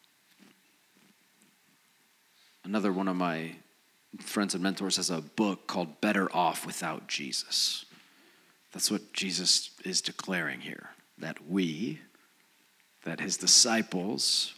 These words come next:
are better off without Jesus. Now,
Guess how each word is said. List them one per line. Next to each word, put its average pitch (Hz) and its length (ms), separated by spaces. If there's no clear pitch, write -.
are 85 140
better 101 520
off 92 440
without 78 460
Jesus. - 800
Now, 147 60